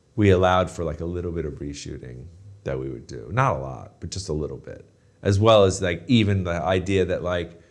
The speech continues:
if you had an idea that would come up after you edited the movie, like, "Oh, I wish we had more scenes of him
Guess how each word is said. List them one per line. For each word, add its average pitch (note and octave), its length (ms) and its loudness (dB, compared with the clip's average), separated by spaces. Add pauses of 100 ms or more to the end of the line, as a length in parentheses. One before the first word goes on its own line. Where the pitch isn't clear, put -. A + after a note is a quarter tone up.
(280)
if G#2 160 -2
you A2+ 80 4
had A2 140 6
an G#2 100 0
idea F#2+ 840 0 (520)
that F#2+ 160 4
would F#2+ 120 0
come G2 220 -2
up F#2 120 -2
after F#2 260 -2
you F2+ 100 0
edited F2 260 -4
the E2+ 100 -6
movie, G#2 600 -4 (540)
like, E2+ 440 0 (240)
"Oh, A#2 140 0
I A#2 100 0
wish A#2+ 240 0
we B2 100 -2
had A2 160 -4
more G#2 220 -2
scenes G#2+ 380 -4
of F2+ 120 -6
him F#2+ 440 -4